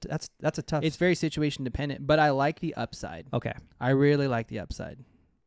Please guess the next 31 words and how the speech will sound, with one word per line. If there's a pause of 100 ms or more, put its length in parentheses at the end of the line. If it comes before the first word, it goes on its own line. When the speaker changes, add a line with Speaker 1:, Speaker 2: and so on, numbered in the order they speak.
Speaker 1:
Okay. (600)
Speaker 2:
Yeah. (500)
Speaker 1:
I'll
give
it
to
you. (800)
Speaker 2:
But (640)
Speaker 1:
Checking
in,
number
nine, (440)
Amon-Ra
Saint
Brown. (380)
Ah, (480)
I
love
me
some
Am-, (120)
Amon-Ra,
man.
I
took
him
last
year
in
our
redraft,